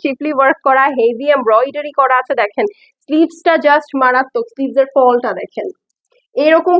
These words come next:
করে পড়ে থাকবে আপনাদের স্লিভসটা, ঠিক আছে? So এটা লাক্সারি প্রেট বলে কথা, ঠিক আছে? এই হচ্ছে গিয়ে ড্রেসটা দেখেন খুবই সুন্দর, ইশরা ট্যাগ পাবেন, লোগো পাবেন, সবকিছু দেয়া থাকবে। একদম লাক্সারি একটা ড্রেস যেটা বলে আর কি, হ্যাঁ, যেটা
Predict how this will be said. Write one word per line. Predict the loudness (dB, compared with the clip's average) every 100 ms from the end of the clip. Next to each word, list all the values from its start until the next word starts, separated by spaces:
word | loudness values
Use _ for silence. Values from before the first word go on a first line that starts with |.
| 0
করে | 0 0
পড়ে | 2 0 0
থাকবে | -2 0 0
আপনাদের | 0 0 0 0
স্লিভসটা, | 0 0 0 0 0
ঠিক | 0 0
আছে? | 2 2
So | 2
এটা | 2 2
লাক্সারি | 0 0 0 0 0
প্রেট | 0 0 0 0
বলে | 0 -2 -6
কথা, | -2 -2 -2 _ _ _ -6
ঠিক | 0 0
আছে? | 2 2 2
এই | 2 0
হচ্ছে | 0 0 0
গিয়ে | 0 0
ড্রেসটা | 0 0 0 0
দেখেন | -2 -4 0
খুবই | 0 4 4 2 2
সুন্দর, | 0 2 0 -2
ইশরা | -4 0 0 0
ট্যাগ | -2 -2 -2
পাবেন, | 2 2 0
লোগো | -4 -4 0
পাবেন, | 0 0 -2 -2
সবকিছু | -4 -6 -2 2 2 -2 _ -8 0
দেয়া | 0 0
থাকবে। | -2 0 0
একদম | 2 2
লাক্সারি | 2 0 0 2 0
একটা | 0 0
ড্রেস | 2 0 0
যেটা | 0 0 0 0
বলে | 0 0
আর | -2
কি, | -4 0
হ্যাঁ, | 0 0
যেটা | -4 -6